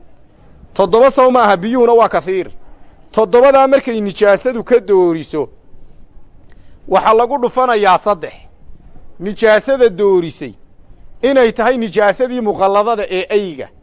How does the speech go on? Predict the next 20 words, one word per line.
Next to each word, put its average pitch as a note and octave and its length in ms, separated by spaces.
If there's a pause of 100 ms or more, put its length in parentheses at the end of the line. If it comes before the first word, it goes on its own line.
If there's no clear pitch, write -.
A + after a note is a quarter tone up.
(640)
iyo A3 200
nijaasadu B3 680
inay A#3+ 160
tahay A#3 220
tii B3+ 200
mutawasitada, G3 840 (600)
iyo A#3+ 180
nijaasadu A#3 600
inay A#3 220
tahay G#3+ 240
tii A3 180
mukhafafada. E3 680 (500)
Toddobadii A3+ 520
saddex A3+ 360
iigu F#3 220
dhufo. C#3+ 340 (840)
Koob B3+ 320
iyo B3+ 180
labaatan G#3 520
suuro. C#3 520